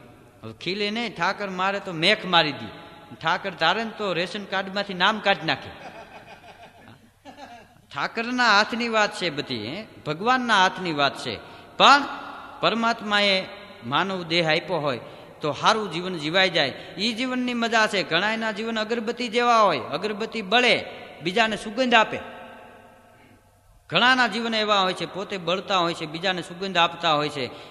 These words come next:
ઘણાના જીવન છે એ હુખડ જેવા હોય, કપાય, ઘસાય,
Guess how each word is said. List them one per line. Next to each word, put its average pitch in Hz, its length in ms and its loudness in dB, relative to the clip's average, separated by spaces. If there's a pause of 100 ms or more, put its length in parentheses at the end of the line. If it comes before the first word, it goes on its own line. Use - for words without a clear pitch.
(100)
ઘણાના 214 400 2
જીવન 208 320 -4
છે 208 280 2 (260)
એ 165 80 -6
હુખડ 226 340 -4
જેવા 240 320 2
હોય, 196 260 6 (680)
કપાય, 220 420 4
ઘસાય, 202 540 0